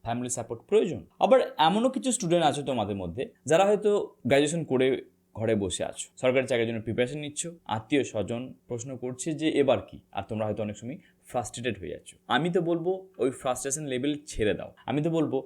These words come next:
যে তোমাদের কাছে অনেকগুলো জব ওয়েট করে আছে, অনেক প্রাইভেট জব যেগুলো তুমি গ্র্যাজুয়েশন লাগবে না, শুধু এইচএস পাস কমপ্লিট করেই, এইচএস এর ভিত্তিতেই তুমি কিন্তু চাকরি পাবে। তাই পশ্চিমবঙ্গে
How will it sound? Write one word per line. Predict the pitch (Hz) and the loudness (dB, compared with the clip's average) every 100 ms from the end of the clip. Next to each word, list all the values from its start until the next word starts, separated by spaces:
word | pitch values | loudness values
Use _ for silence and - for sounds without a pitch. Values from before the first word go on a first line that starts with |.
| _ - | _ -8
যে | 127 | -2
তোমাদের | 131 123 147 202 | 2 4 4 4
কাছে | 185 139 - 80 _ - | 6 4 2 -4 _ 0
অনেকগুলো | 147 156 175 151 | 0 4 4 2
জব | 113 127 127 85 - - | 4 8 8 6 0 2
ওয়েট | 160 160 | 4 4
করে | 110 85 | 0 0
আছে, | 69 - _ | -4 -8 _
অনেক | 135 165 165 | 0 2 6
প্রাইভেট | 151 165 208 | 6 8 4
জব | 165 135 - - - | 6 4 4 -10 -6
যেগুলো | 107 170 196 | 4 6 6
তুমি | 190 190 202 226 220 - | 4 2 -2 -4 -10 -6
গ্র্যাজুয়েশন | 123 156 180 180 | 4 4 4 0
লাগবে | 165 107 82 - | 0 -2 -2 -12
না, | - - | -20 -6
শুধু | 208 214 | 2 2
এইচএস | 226 - 160 160 190 208 - - | 2 6 6 6 4 2 2 4
পাস | 160 165 | 4 4
কমপ্লিট | 165 135 131 151 | 0 0 -2 -8
করেই, | - 131 101 - | -2 0 0 2
এইচএস | 139 151 180 196 | 2 4 2 2
এর | 170 _ _ _ - 110 | 0 _ _ _ -8 4
ভিত্তিতেই | 175 175 214 143 | 4 6 2 2
তুমি | 123 127 | -2 -4
কিন্তু | 120 147 | -4 0
চাকরি | 127 98 107 | 0 0 -6
পাবে। | 80 - - | -8 -12 -4
তাই | 127 123 | -4 0
পশ্চিমবঙ্গে | 156 156 - 208 190 151 110 | 0 0 0 2 2 0 0